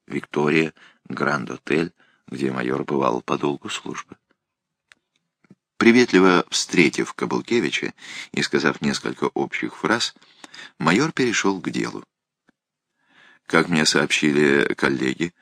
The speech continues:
вы нашли разыскиваемый нами вишневый «Фиат»?» «Обокрали меня, сволочи», —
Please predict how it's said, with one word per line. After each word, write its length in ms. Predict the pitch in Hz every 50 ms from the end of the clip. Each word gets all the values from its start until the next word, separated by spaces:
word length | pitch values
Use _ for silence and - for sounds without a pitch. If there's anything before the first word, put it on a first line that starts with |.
| _ _ _ _ _ _
вы 280 | - 67 67 69 67 69
нашли 460 | 73 80 82 - - 101 117 123 -
разыскиваемый 960 | - - 69 80 73 73 - - - - - 50 60 62 64 67 67 69 - -
нами 320 | - 71 71 65 60 60
вишневый 500 | 58 60 71 - - - 62 62 60 60
«Фиат»?» 420 | - - - 64 65 62 - - - _ _ _ _ _ _ _ _ _ _ _ _ _ _
«Обокрали 580 | - 175 - 104 101 - - - 190 - - -
меня, 220 | - 52 50 - -
сволочи», — 720 | - - - - 69 69 67 52 55 62 - - - -